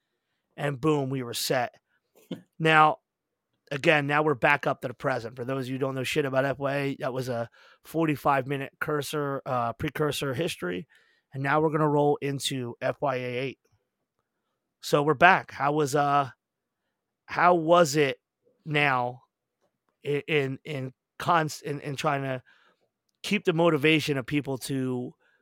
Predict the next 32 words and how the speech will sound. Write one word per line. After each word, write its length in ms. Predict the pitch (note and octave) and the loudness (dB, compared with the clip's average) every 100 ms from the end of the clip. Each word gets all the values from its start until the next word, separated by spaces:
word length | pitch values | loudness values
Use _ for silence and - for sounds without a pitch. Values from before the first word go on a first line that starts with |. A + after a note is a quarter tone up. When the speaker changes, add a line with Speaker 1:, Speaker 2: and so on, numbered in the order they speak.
| _ | _
Speaker 1:
come 240 | - E3+ E3 | -2 0 2
into 500 | E3+ - D#3 C#3+ C3 | 0 0 -2 -2 -2
something 380 | - C#3+ C3 B2+ | -2 -4 -2 -4
like 200 | B2 A#2+ | -6 -6
this, 260 | B2+ A#2+ | -6 -6
knowing 500 | C#3 C#3 C#3 C3+ C3 B2+ _ _ _ _ _ _ - | -2 0 0 -2 -6 -12 _ _ _ _ _ _ -4
all 340 | D#3 C3+ C3+ | 2 4 4
the 320 | C3+ C3 B2+ B2 - | 2 0 0 -4 -10
precautions 840 | - - D3+ D3 C#3 D3 C#3 C3 | -12 -2 2 2 0 -2 -4 -6
and 100 | B2+ | -2
all 120 | C3 | -2
the 100 | B2 | -2
thoughts 480 | A2+ - C3+ A#2+ - | -4 -2 0 -2 -6
that 300 | - C3 C3 - _ _ _ _ | -2 0 -2 -6 _ _ _ _
things 240 | D#3+ C#3+ | -2 -2
could 140 | - C#3 | -4 -8
get 160 | C3+ | -8
canceled? 720 | - D3 C#3+ C3+ D3 C#3 C3 | -6 -4 -4 -4 -4 -6 -6
Like, 280 | C3 A#2+ - _ _ _ _ _ | -4 -4 -6 _ _ _ _ _
where 200 | D3+ E3 | 4 4
was 220 | E3+ D#3 | 4 2
your 140 | C3 D3 | 2 0
mindset 580 | C#3 D3 D3 C3+ D3 C3 | 2 2 2 -2 -4 -4
at 260 | - C3 A#2+ _ _ - | -2 -2 -4 _ _ -14
saying, 300 | - C#3+ B2 | -6 -6 -6
"Fuck 300 | - C#3+ - | -2 -2 -2
it, 60 | |
I'm 80 | B2+ | -6
still 220 | A#2 C3+ | -6 -6
going 280 | B2 B2 A#2+ | -4 -6 -6
for 240 | A2 B2+ | -10 -14
it"? 80 | C#3+ | -16